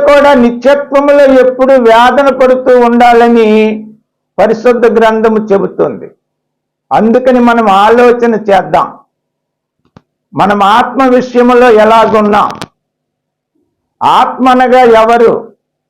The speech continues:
నీవు, నేనే. అదే యెహెజ్కేలు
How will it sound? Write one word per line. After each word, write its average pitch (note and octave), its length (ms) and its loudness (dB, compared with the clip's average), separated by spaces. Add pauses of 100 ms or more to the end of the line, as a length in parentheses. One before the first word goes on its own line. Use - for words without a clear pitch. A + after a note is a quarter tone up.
(320)
నీవు, G#3+ 380 0 (220)
నేనే. G#3 360 0 (1000)
అదే F#3 280 2 (120)
యెహెజ్కేలు B3 680 0